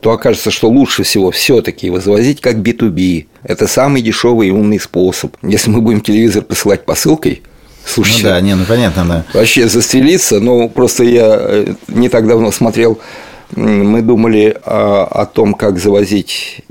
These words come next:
Speaker 1: тяжёлую технику, что называется, да, бытовую, а, из Китая. Нашли холодильник некий китайский, не помню, там, Хайер,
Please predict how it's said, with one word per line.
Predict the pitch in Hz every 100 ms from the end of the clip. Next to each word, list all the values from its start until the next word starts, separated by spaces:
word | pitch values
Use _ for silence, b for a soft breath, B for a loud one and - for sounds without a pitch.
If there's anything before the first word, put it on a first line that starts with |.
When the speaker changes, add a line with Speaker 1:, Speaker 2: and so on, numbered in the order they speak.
| -
Speaker 1:
тяжёлую | 117 101 101 101
технику, | - 135 98 -
что | -
называется, | 80 82 76 71 - 73
да, | 101 101 -
бытовую, | - 123 131 80 - -
а, | 87 87 85 82
из | 95 -
Китая. | 110 - 78 67 -
Нашли | 107 - 113 107 98 - -
холодильник | - - 107 110 107 90 80
некий | 98 80 82
китайский, | - - 76 - 80
не | 90
помню, | - 92 73
там, | 76 65
Хайер, | - 90 80